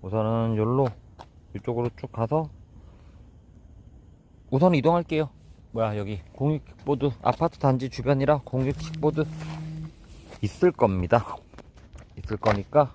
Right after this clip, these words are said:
우선은 요거 찾아가지고 바로 이동할게요. 이따 봬요.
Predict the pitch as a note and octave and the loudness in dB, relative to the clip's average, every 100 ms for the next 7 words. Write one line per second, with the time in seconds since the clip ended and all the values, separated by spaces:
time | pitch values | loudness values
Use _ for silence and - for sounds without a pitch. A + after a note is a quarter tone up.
0 | - G2 G2 G#2 G2+ G2 - - D3 C#3 | -16 -10 -4 -2 -2 -4 -4 0 2 2
1 | C3 C3 E3 - - - - - - - | 0 -2 -4 -4 -12 -12 -18 -20 -20 -20
2 | - - - - - - - - A2+ E3+ | -20 -20 -20 -20 -20 -20 -16 -6 0 0
3 | F3+ D#3 D3 C3 B2+ A#2 G#2+ G2+ G#2 C3+ | 2 0 0 0 0 2 2 2 0 -2
4 | F#3+ A3+ C#4+ D#4+ - F#2+ F2 G#2 C#3 G3+ | -4 -6 -10 -14 -8 -6 0 2 2 0
5 | A3+ F#3+ F3+ F3+ F3+ F3+ F3+ F3+ F3 | 0 0 0 0 0 0 -2 -2 -4